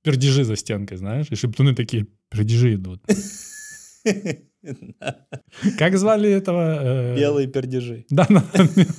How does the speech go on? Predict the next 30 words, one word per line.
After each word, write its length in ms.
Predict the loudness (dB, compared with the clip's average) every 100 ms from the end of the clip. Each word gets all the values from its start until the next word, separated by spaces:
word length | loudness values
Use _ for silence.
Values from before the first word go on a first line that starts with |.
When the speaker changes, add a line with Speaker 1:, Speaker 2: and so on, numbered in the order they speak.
| -14
Speaker 1:
<laughs> 400 | -20 _ _ -4
Белые 480 | 0 2 2 2 0
пердежи 480 | -4 -4 -2 -4
идут. 220 | -4 -8 -12 -14 -12 0
Главного, 560 | 4 6 6 4 4 2
главного 560 | 2 4 2 2 2
ходока 420 | 0 0 -2 -2
как 180 | -4 -4
звали? 400 | -6 -6 -6 -10 _ -4
Speaker 2:
Король. 520 | 0 2 0 -2 -8 -4
Speaker 1:
Как, 180 | -2
какой 420 | -2 -6 -2 0 0
король? 320 | -2 -4 -8 _ _ -20 -20 _ _
<laughs> 960 | -4 -4 -6 _ -14 -14 -14 -20 _ 0
Speaker 2:
Король, 340 | 2 2 -2
не, 240 | -6 -4 -2
не 100 | -2
король 280 | -2 0 -2
ночи. 400 | -4 -8 -12 -18 _ _ _ _ _ -2
Speaker 1:
Король 260 | 2 2 0
ночи, 320 | 0 -2 0
не, 160 | 2
не 120 | 2 0
король 260 | -4 -4
ночи. 180 | -4 -4
Speaker 2:
Я 60 | -4
не 60 | -6
Speaker 1:
Ох, 80 | -6
Speaker 2:
знаю. 180 | -8 -10
Speaker 1:
ну, 260 | -10 -12